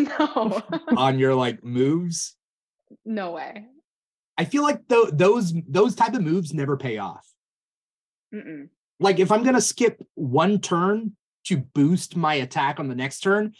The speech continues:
Speaker 2: it has to boost it by more than a hundred percent, right?
Speaker 1: Oh, yeah.
Speaker 2: To pay off, 'cause that's, like, the second turn.
Speaker 1: Mm-hmm.
Speaker 2: But it never does. I, I,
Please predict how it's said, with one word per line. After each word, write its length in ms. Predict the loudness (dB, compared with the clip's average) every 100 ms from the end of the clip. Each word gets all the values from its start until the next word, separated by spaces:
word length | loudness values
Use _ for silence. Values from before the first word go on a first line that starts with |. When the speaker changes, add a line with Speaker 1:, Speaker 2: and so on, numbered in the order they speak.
| _
Speaker 2:
it 100 | -4
has 180 | 2 2
to 100 | 2
boost 440 | 0 0 0 0 -2
it 120 | -2
by 160 | 0 0
more 340 | -2 -2 -2
than 160 | -2 -4
a 40 |
hundred 260 | -6 -10 -14
percent, 400 | -14 -8 -8 -10 _ _ _ 0
right? 360 | 4 2 0 _ _ _
Speaker 1:
Oh, 60 | -8
yeah. 140 | -8 -6
Speaker 2:
To 120 | -2
pay 200 | 2 4
off, 240 | 4 2
'cause 120 | 0 0
that's, 240 | -2 -2
like, 140 | -4 -4
the 100 | -8
second 360 | -6 -6 -6 0
turn. 320 | 0 0 -6 _ _ _ _ _ _
Speaker 1:
Mm-hmm. 420 | -10 -8 -8 -10 -14 _ _ _ _ _ _ _ _ _ _ -2
Speaker 2:
But 100 | 0
it 120 | 2
never 420 | 2 4 4 2 -2 0
does. 460 | 2 2 -4 -12 -4
I, 120 | 0
I, 260 | 0 -2